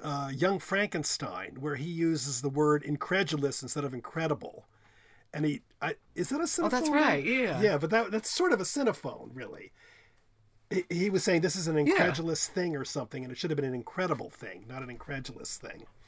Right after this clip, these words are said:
Speaker 1: It's a great movie, but that was the one
Speaker 2: I mean,
Speaker 1: problem
Speaker 2: I'm just
Speaker 1: with
Speaker 2: trying,
Speaker 1: it for me.
Speaker 2: but there's, like, flout and flaunts. I mean, there's a bunch of those. Ingenious, ingenuous.
Speaker 1: Mm-hmm. Ingenious, ingenuous
Speaker 2: Um,
Speaker 1: is a biggie.
Speaker 2: Valet and valley,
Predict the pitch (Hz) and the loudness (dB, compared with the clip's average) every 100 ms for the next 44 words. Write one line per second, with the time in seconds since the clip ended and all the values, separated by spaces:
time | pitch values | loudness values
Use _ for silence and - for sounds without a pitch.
0 | - - - - - - 151 208 208 156 | -20 -20 -20 -20 -20 -8 2 6 6 6
1 | 180 139 123 135 135 139 123 160 156 - | 4 4 0 -2 -2 -4 0 0 0 -6
2 | - 220 233 254 247 262 240 - 247 262 | -4 0 2 0 -2 -2 -4 -6 -2 2
3 | 294 254 254 - - 226 226 - 196 - | 4 4 4 0 6 10 10 8 -6 -4
4 | 208 196 196 196 - 214 220 220 214 202 | 0 2 2 0 0 2 2 2 2 2
5 | 202 170 151 175 185 214 214 208 190 190 | 0 0 0 0 0 2 2 2 2 2
6 | 175 185 180 180 185 185 - - - - | 2 2 2 0 -2 0 0 -2 -6 -14
7 | - - 180 160 - 170 131 233 208 175 | -8 -2 -2 -2 -4 -2 4 4 6 4
8 | 175 165 156 156 113 - - - - - | 4 4 4 0 -6 -6 -6 -8 -16 -20
9 | - - - - - 160 220 220 247 294 | -20 -20 -20 -20 -6 6 8 10 10 8
10 | 233 190 196 220 226 143 143 | 4 2 6 8 8 4 -2